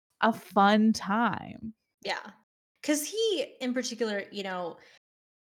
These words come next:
Speaker 2: he is really great in using his entire body to deliver
Speaker 1: Oh
Speaker 2: comedy,
Speaker 1: my
Speaker 2: so it's not
Speaker 1: god.
Speaker 2: just his voice, but it's like he alw-, he'll just, like, arch an eyebrow, and you're like, "Wow, this is the funniest shit I've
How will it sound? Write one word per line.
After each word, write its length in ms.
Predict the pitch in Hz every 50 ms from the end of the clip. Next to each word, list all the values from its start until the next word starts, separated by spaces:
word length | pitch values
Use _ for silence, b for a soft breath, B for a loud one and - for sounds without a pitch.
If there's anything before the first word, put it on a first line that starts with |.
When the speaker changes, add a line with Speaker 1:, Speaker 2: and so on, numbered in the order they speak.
| _ _
Speaker 2:
he 240 | - - 262 320 370
is 100 | 359 302
really 180 | 302 302 277 247
great 360 | 208 - 202 196 196 196 -
in 140 | - 202 190
using 280 | 185 185 185 190 190 190
his 160 | 190 180 160
entire 360 | 160 160 - 175 170 170 165
body 400 | 147 151 156 160 165 175 190 202
to 160 | 202 - -
deliver 400 | 190 202 190 196 202 196 202 202 247 214 214 214 214 214 220
Speaker 1:
Oh 140 | 220 247 262
Speaker 2:
comedy, 40 | 180
Speaker 1:
my 120 | 160 147
Speaker 2:
so 20 | 147
it's 140 | - 156 -
not 140 | 302 302
Speaker 1:
god. 20 | -
Speaker 2:
just 180 | - 214 214
his 180 | 214 214 190 165
voice, 300 | - 185 180 175 175 -
but 100 | - 196
it's 120 | 190 -
like 120 | 214 208 190
he 140 | - 254 -
alw-, 280 | - 254 285 285 - -
he'll 160 | 254 339 349
just, 220 | - 392 392 -
like, 140 | 415 392 - - -
arch 240 | - 240 254 240 -
an 80 | 220
eyebrow, 400 | 175 180 208 202 196 165 151 - 160
and 80 | 185
you're 80 | 196 190
like, 120 | 190 180 -
"Wow, 180 | 190 226 220
this 160 | 196 202 - -
is 80 | 208
the 80 | 220 202
funniest 500 | - - - - 202 196 208 208 202 -
shit 140 | - - 185
I've 160 | 185 185 -